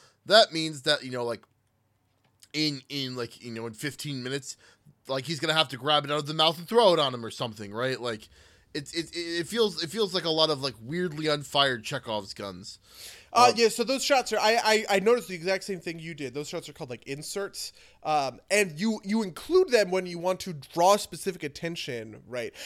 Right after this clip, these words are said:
Speaker 2: I think the insert on the thing, uh, was just kind of, I, I think it was there as, like, a, a, I don't even know. I don't know why they had that. I th-, I thought there was, there was definitely, I, it is, twenty sixteen has been a terrible year for editing,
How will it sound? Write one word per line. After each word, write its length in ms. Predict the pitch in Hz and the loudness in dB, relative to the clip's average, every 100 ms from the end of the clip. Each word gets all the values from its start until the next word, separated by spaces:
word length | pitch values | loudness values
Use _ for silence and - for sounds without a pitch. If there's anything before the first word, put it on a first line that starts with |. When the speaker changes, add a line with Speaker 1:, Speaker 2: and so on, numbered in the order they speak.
| - | 2
Speaker 2:
I 80 | 254 | 6
think 180 | 381 339 | 6 2
the 180 | 254 240 | -2 -2
insert 400 | 247 - 233 - | -2 4 4 6
on 220 | 196 190 | 6 6
the 120 | 170 | 2
thing, 720 | 151 - 214 202 147 135 127 - _ _ _ | -2 0 4 4 4 -4 -12 -16 _ _ _
uh, 240 | - 156 143 | 0 2 2
was 240 | 139 170 143 | 0 -2 -2
just 380 | 156 196 185 - | 0 2 0 -4
kind 320 | 185 180 170 | -4 -2 0
of, 420 | 160 143 127 - _ _ _ _ _ _ _ _ - | 0 -2 -8 -20 _ _ _ _ _ _ _ _ -6
I, 220 | - - - | -2 0 2
I 120 | 226 | 2
think 200 | 233 349 | 2 0
it 80 | 370 | 0
was 240 | 262 180 139 | 0 0 0
there 520 | 180 214 226 220 - | 2 2 2 0 0
as, 280 | 180 165 165 | 0 0 -2
like, 200 | 165 156 | -2 -2
a, 340 | 127 117 - - | -4 -4 -8 -8
a, 400 | 123 113 95 104 _ _ _ - | -6 -6 -10 -16 _ _ _ -6
I 120 | 139 | -6
don't 100 | 107 | -6
even 240 | 98 95 | -12 -14
know. 220 | 98 95 - | -12 -10 -6
I 120 | 160 | -6
don't 100 | 135 | -6
know 80 | 113 | -6
why 200 | 107 104 | -6 -8
they 100 | 110 | -8
had 220 | 117 110 | -10 -10
that. 200 | 113 110 135 | -10 -10 -8
I 160 | 143 | -8
th-, 160 | 139 151 | -8 -8
I 120 | 151 | -6
thought 280 | 156 160 139 | -2 -2 0
there 140 | 202 214 | 2 2
was, 180 | 185 - - - | 2 -4 -18 2
there 80 | 247 | 4
was 80 | 247 | 4
definitely, 340 | 330 269 185 - - | 0 -2 -6 -10 -2
I, 20 | 285 | 0
it 180 | 277 | 2
is, 200 | 269 277 254 - | 0 0 -4 -8
twenty 280 | - - 494 | -2 2 2
sixteen 280 | 240 - 240 | -2 -8 -6
has 140 | 151 | -6
been 100 | 165 | -4
a 60 | 147 | -6
terrible 420 | - 160 165 139 | -6 -6 -6 -6
year 260 | 110 117 135 | -10 -10 -12
for 200 | 127 - | -12 -12
editing, 560 | 117 127 151 156 156 | -12 -10 -8 -10 -12